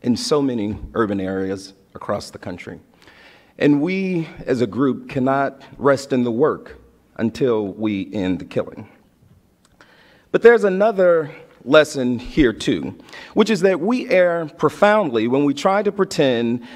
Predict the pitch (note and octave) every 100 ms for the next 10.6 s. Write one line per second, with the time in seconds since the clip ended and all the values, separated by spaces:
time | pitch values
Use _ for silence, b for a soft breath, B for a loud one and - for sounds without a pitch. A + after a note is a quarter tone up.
0 | B D#3+ - - C4 A#3 F3 D3 C#3+ D3+
1 | D3+ C3 D3 F#3 - C#3+ - D3+ D3 C#3+
2 | C#3 C3+ B2+ A#2+ A#2 G2 B2+ A#2 A#2 A2+
3 | - A#2+ G#2 G2 - G#2+ - F2+ A2 C#3+
4 | - B3 G#3+ G3+ F#3 F3+ F3 B B B
5 | B D#3+ D3 B2 C3+ D3 G2 - - -
6 | G#2+ F#2+ - F#2+ - D#2 - _ _ b
7 | b b b b b b _ _ _ _
8 | G#3 A3 F3 - G3 F3+ - D3 D#3+ D3+
9 | A2 G#2 G2+ G#2 B2+ - G#3+ G#3+ F#3+ F#3
10 | E3 C#3 C#3+ C3+ C#3+